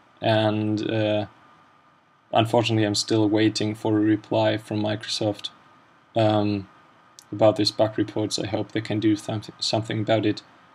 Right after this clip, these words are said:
And in the meantime, the engine computed our result,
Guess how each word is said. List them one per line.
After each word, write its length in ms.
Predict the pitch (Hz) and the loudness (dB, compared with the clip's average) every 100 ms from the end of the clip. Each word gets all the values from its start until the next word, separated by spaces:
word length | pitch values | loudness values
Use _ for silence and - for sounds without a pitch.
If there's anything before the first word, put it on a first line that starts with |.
| _ _ _ _ _ - | _ _ _ _ _ 2
And 200 | 123 123 | 4 4
in 100 | 120 | 2
the 80 | 127 | 4
meantime, 460 | 160 147 127 123 | 4 4 0 2
the 300 | 110 110 104 - - - - | 0 0 -2 -8 -20 -14 -2
engine 480 | 123 117 110 110 110 | 0 2 2 0 -4
computed 600 | - 110 - 131 120 110 | -2 -2 0 -2 0 0
our 160 | 113 107 | 0 2
result, 600 | 107 - 151 143 117 | 2 4 4 4 0